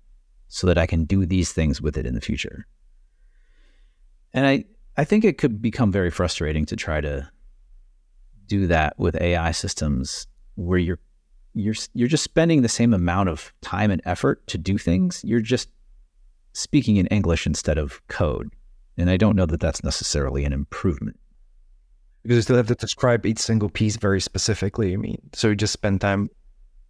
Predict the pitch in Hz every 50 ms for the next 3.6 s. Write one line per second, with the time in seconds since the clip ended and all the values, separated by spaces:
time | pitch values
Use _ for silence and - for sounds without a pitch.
0 | _ _ _ _ - 104 104 104 98 101 104 107 110 104 104 - - - - _
1 | _ _ _ _ _ _ _ _ _ _ _ _ _ _ _ _ _ _ _ _
2 | _ _ _ _ _ _ _ _ _ _ _ _ 165 208 214 107 76 - - 123
3 | 131 143 143 139 139 160 170 165 147 123 110